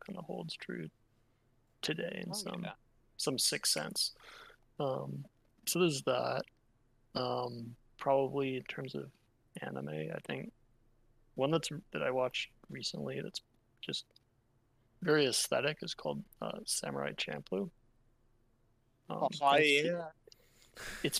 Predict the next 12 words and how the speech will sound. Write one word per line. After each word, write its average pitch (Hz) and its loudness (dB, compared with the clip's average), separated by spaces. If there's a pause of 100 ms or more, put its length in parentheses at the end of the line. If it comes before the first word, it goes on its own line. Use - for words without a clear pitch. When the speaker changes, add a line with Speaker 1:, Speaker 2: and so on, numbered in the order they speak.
Speaker 1:
pretty 262 2
Speaker 2:
One 285 6
Speaker 1:
much 302 6
Speaker 2:
of 151 2
my 135 6
Speaker 1:
l- 123 -4
Speaker 2:
favorites. 127 -2 (500)
Speaker 1:
Oh, 131 6
yeah. 131 2 (560)
It's 160 2
pretty 190 6
much 147 2